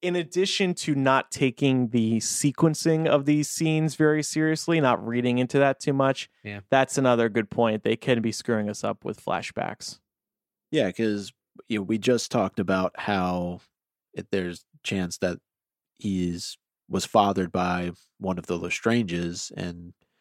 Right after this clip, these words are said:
Speaker 3: you know, perhaps they had no idea what was going on with him, and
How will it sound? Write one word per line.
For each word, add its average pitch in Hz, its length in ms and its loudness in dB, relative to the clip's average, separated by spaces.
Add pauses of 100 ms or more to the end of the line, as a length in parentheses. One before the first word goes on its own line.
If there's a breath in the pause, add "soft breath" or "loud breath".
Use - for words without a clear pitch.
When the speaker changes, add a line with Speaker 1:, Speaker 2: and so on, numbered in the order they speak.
(540)
Speaker 3:
you - 80 -14
know, - 100 -14
perhaps - 840 -8 (260)
they 85 340 -6
had 92 220 -4
no 95 160 4
idea 95 320 2
what 95 200 -2
was 90 120 -6
going 101 260 -2
on 110 200 -2
with - 160 -14
him, 80 200 -12
and 82 260 -12